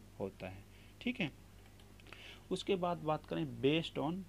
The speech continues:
purpose। Purpose के अनुसार computer के दो type हैं, पहला है general purpose और दूसरा है special purpose। General purpose पर computer क्या होता है? ये special काम के लिए नहीं बनाया था, जनरल, अ,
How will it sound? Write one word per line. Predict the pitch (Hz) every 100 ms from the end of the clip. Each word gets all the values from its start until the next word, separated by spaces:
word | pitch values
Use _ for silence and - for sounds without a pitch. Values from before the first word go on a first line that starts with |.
| -
purpose। | 123 123 - 101 -
Purpose | 147 143 - 180 170
के | 170
अनुसार | 143 131 139
computer | - 131 127 120
के | 123
दो | 110 107
type | 110 127 135 -
हैं, | 151 156
पहला | - 117 120
है | 123 135 - 110
general | 104 98 107
purpose | 113 135 - 185 151
और | 117
दूसरा | 107 107 123
है | 127 180
special | - - 101 104
purpose। | 101 104 104 - - - - 123
General | 120 120 185
purpose | 226 202 190 170
पर | - 156 - -
computer | 135 135 131
क्या | 127 123
होता | 107 104 117
है? | 127 160 - - - 147
ये | 214
special | 208 - - - 185 190 226
काम | 208 185 175
के | 175
लिए | 170
नहीं | 151
बनाया | 120 120
था, | 117
जनरल, | 151 143 135 151
अ, | 175